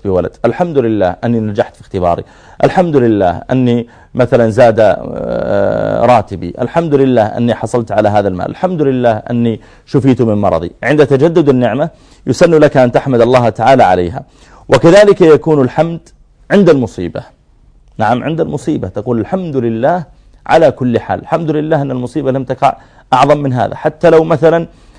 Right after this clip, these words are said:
جاءك مصيبة، أفرض أنك جئت ووجدت، رجعت إلى بيتك يومًا فوجدت مثلًا ال-، أنت وأولادك رجعتم فوجدت أن البيت قد احترق، قل: "الحمد لله". ليش؟ لأن كان يمكن أن المصيبة تكون أعظم،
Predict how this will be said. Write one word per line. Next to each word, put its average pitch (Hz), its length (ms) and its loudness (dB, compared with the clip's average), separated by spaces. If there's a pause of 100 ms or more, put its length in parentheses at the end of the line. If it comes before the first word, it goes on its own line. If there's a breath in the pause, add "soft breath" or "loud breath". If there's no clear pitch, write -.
(100)
جاءك 156 340 0
مصيبة، 127 400 -2
أفرض 151 260 -4
أنك 151 320 -2
جئت 156 400 -2 (320 soft breath)
ووجدت، 135 580 2 (360)
رجعت 139 420 2
إلى 127 140 4
بيتك 127 340 -4
يومًا 147 400 2 (340 soft breath)
فوجدت 147 500 2
مثلًا 160 480 0 (360 soft breath)
ال-، 131 460 2
أنت 151 280 0
وأولادك 127 640 4
رجعتم 135 420 2
فوجدت 147 420 2
أن 139 180 0
البيت 139 280 2
قد 143 160 -2
احترق، - 420 -4 (280)
قل: 127 120 2
"الحمد 170 420 -2
لله". 95 760 -2 (340)
ليش؟ 127 420 0 (320)
لأن 120 300 -4
كان 104 340 -6
يمكن 139 440 -4
أن 107 200 -8
المصيبة 110 440 -6
تكون 135 300 -10
أعظم، 135 280 -8